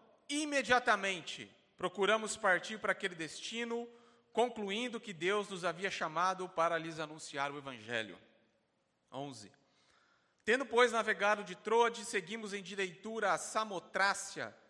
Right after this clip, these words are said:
no dia seguinte, a Neápolis, e dali permanece-, e dali a Filipos, cidade da Macedônia, primeira do distrito e colônia.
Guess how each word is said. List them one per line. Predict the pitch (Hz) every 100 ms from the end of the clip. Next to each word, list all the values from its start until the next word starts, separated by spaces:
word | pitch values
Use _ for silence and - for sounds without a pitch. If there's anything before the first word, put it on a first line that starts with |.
| _
no | 165
dia | 160 202
seguinte, | 196 165 131 185 202 - 208 - _ _
a | -
Neápolis, | 160 135 151 - 113 107 - - - - _
e | 165
dali | 175 240 214 240 262 269 - _ -
permanece-, | 196 196 190 175 - - -
e |
dali | 160 151 180 175 220
a |
Filipos, | 226 202 185 - 113 - - - - _ _ _
cidade | - 160 160 165 165
da | 160
Macedônia, | 160 - 156 131 127 113 98 _ _ _ _ _
primeira | - 147 170 175
do | 160
distrito | 151 143 - 208 214
e |
colônia. | 196 202 156 127 107 98